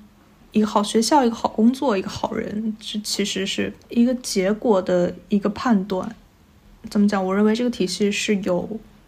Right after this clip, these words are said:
它的漏洞的。一个好工作，什么样的工作是好呢？那后面那个就更加的令人无语。<laughs> 一个好，一个好人，什么样，什么样的人是好人？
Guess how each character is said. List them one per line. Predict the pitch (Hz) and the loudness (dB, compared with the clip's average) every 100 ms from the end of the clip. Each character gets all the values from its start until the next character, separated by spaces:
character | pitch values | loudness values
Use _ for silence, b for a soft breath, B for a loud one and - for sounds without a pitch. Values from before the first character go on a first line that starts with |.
| _ - - _ | _ -20 -20 _
它 | - 202 | 0 2
的 | 202 | 4
漏 | 202 226 190 | 4 4 2
洞 | 185 180 | 0 -2
的。 | 202 220 - - B _ - | -6 -10 -16 -20 B _ -6
一 | 214 | -2
个 | 226 | 0
好 | - | 2
工 | 185 220 | 2 4
作， | 247 233 | 4 2
什 | - 196 | 0 0
么 | |
样 | 220 277 | 0 2
的 | 226 | 2
工 | 196 202 | 2 0
作 | 202 196 | 0 -2
是 | 202 | -6
好 | 208 - - 208 | -8 -8 -8 -8
呢？ | 208 - - - - | -10 -14 -20 -20 -4
那 | 208 208 - - _ - | -2 -2 -6 -20 _ -18
后 | - - 247 | -4 4 6
面 | 214 190 180 226 226 | 8 4 0 -2 0
那 | 214 202 | 4 4
个 | 202 | 2
就 | 202 214 196 226 - - - - | 0 0 0 -6 -18 -20 -20 -8
更 | - 262 220 | 2 8 8
加 | 202 175 | 6 2
的 | 180 170 - - 220 _ - - _ _ - - | 2 2 0 -6 -10 _ -20 -20 _ _ -20 -2
令 | 226 226 | 6 8
人 | 190 180 | 8 4
无 | 185 180 | 2 2
语。 | 190 180 208 | 0 2 0
<laughs> | - | 4
一 | 247 | 2
个 | 285 | 2
好， | - - - | -2 -12 -6
一 | - | 0
个 | 240 | 2
好 | - 196 | 4 4
人， | 196 185 196 - B B B | 4 2 -2 -8 B B B
什 | - - | -4 0
么 | |
样， | 254 | 0
什 | - - | 0 2
么 | 240 | 6
样 | 415 | 10
的 | 359 | 10
人 | 214 | 10
是 | 240 | 6
好 | 285 - 196 | 6 6 4
人？ | 180 | 6